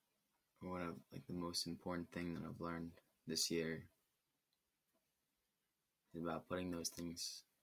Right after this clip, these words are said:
aside. And I guess that learning for me all started when we started to talk about relativity and, um,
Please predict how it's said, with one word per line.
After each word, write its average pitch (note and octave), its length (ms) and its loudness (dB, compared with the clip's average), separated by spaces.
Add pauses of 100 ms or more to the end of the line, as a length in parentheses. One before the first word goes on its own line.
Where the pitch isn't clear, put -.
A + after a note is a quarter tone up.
(140)
aside. E2+ 480 4 (3000)
And G2+ 220 -2
I F2+ 40 -4
guess F#2 280 2
that - 340 -2 (1080)
learning G2+ 360 8
for G2 140 0
me F2 180 4
all E2+ 220 2
started F2+ 420 2 (640)
when F2+ 160 2
we F2 300 2 (1400)
started F2+ 300 2
to - 80 -6
talk E2+ 200 2
about E2+ 380 0 (280)
relativity F2 760 0 (920)
and, E2 260 -4
um, E2+ 300 -8